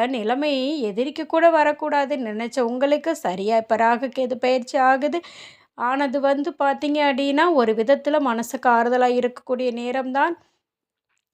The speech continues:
அப்ப திருமணம் கைகூடி வரப்போகுது. திருமண முயற்சிகள் சக்சஸ் அடைய போகுது. திருமணமாகி டைவர்ஸ் ஆயிடுச்சுன்னு நினைக்கிறவங்க பதினொன்னாம் வீட்டை கரெக்டா குரு பகவான் பார்க்கறாரு. அப்ப மறு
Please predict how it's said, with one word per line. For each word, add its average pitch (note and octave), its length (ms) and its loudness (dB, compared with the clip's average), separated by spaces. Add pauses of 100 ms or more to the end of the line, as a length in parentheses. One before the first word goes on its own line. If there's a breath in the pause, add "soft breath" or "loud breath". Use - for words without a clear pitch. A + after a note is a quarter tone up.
அப்ப A#3+ 260 -4
திருமணம் C4 500 0
கைகூடி C4 460 2
வரப்போகுது. C#4+ 720 2
திருமண A3 420 -2
முயற்சிகள் A#3 600 0
சக்சஸ் B3 460 -6 (100)
அடைய B3 300 2 (100)
போகுது. C#4 440 0 (480 loud breath)
திருமணமாகி E4+ 760 0
டைவர்ஸ் B3 480 0
ஆயிடுச்சுன்னு B3+ 680 0
நினைக்கிறவங்க C4 840 0
பதினொன்னாம் A#3 640 -2
வீட்டை A#3 320 -2
கரெக்டா A#3 460 -2
குரு A#3 220 -4
பகவான் B3 480 -6
பார்க்கறாரு. C4+ 580 4 (400 loud breath)
அப்ப D#4 300 6
மறு D4 340 4